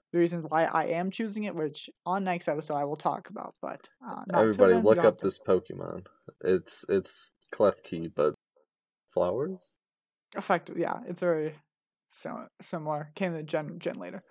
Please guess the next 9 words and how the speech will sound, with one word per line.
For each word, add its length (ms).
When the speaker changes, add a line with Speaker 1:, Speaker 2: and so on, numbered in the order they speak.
Speaker 2:
Yeah. 140
Speaker 1:
But, 220
so 160
that's 500
pretty 140
much 140
everything 320
I 260
have. 360